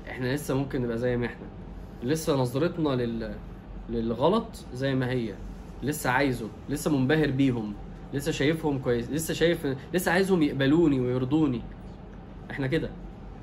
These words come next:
سيدنا مصعب اخت-، اتغير يا جماعة، بجد يعني. فآخر موقف للأسرة موقف عجيب. النبي صلى الله عليه وسلم، آه، كان في، في الأسرة زوج بنته.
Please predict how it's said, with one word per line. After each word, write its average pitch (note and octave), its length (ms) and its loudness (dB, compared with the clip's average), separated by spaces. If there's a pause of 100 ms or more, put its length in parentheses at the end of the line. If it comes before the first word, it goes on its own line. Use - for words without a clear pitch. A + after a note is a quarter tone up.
(140)
سيدنا D#3+ 200 2
مصعب E3 260 2
اخت-، - 220 -8
اتغير B2+ 380 0
يا G#2+ 60 -4
جماعة، G#2 200 -8 (520)
بجد A#2+ 280 0
يعني. G2 180 -10 (840)
فآخر C3+ 520 4
موقف F3+ 380 4
للأسرة C#3+ 400 0
موقف D#3+ 320 -2
عجيب. A2+ 320 0 (1200)
النبي C3+ 240 0
صلى C#3 180 0
الله B2 120 -2
عليه D#3+ 120 4
وسلم، F3+ 220 0 (720)
آه، A#2 320 0
كان B2 240 0
في، G#3 300 4
في - 120 4
الأسرة A3+ 560 4 (680)
زوج F#3 400 8 (220)
بنته. C#3+ 460 6